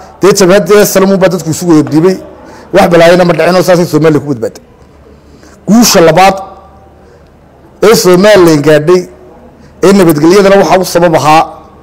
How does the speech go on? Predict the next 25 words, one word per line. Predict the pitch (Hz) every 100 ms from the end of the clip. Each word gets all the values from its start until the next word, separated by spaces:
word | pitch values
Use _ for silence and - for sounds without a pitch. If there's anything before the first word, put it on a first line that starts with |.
| - - - -
in | 214
beelo | 170 190 208 208
hubkay | - 175
dhigeen, | 170 165 180 156 - - - - - - - - -
gacanta | - 233 180
dowladdana | 156 196 170 175
geliyeen. | 151 147 156 104 - - - - - - - - -
Hubkuna | 240 170 165 208
sidiisaba | - 202 196 - 170 190 - - - - - - - - -
wuxuu | 202 180
aamin | 175 214 208 165
yahay | 156 170 180 - - - - - - - - - -
oo | 208 202
uu | 147
xafidan | 151 170 196 196
yahay | 175
markuu | 185 156
gacanta | 175 180
dowladda | 151 156 156
ku | 147
jiro. | - 127 - - - _ - - - - - -
Hase | 151 -
yeeshee, | 214 190 - 202
haddii | 180 156 190
beelaha | 180 185 196 170